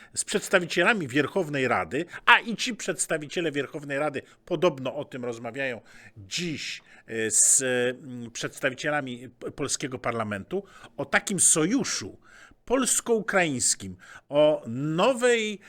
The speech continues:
pierwszej Rzeczypospolitej, tylko tak skonstruowanej, że,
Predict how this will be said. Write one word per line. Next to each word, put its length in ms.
pierwszej 460
Rzeczypospolitej, 1080
tylko 440
tak 260
skonstruowanej, 920
że, 200